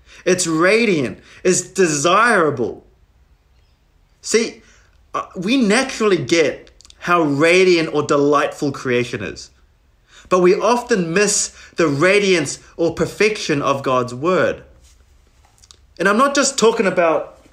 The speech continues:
this book, although there's a lot to admire here. But I'm talking about the fact that God speaks,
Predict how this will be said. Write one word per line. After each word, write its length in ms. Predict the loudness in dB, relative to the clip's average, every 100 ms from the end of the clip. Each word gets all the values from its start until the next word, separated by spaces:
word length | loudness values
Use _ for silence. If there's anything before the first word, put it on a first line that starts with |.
| _ _ _ _ _ -2
this 480 | 0 0 -2 -8 -16 -20 _ _ _ -12
book, 560 | -2 0 0 -6 -16 -20 _ _ -20 -20 -14 -2
although 420 | 2 4 4 2 -2 -8 -4
there's 200 | 0 2
a 60 |
lot 280 | 2 0 0
to 100 | 0
admire 500 | 0 0 0 0 0
here. 300 | -2 -4 -6 -18 _ _ _ _ -20 -20 _ _ _ -2
But 160 | -2
I'm 60 | 0
talking 340 | 0 0 0
about 560 | -2 2 2 0 -4 -18 _ _
the 100 | -4
fact 560 | -4 -2 -2 -2 -4 -8
that 300 | -4 -4 -2
God 300 | -2 0 -2
speaks, 720 | -4 -6 -6 -6 -8 -12 -12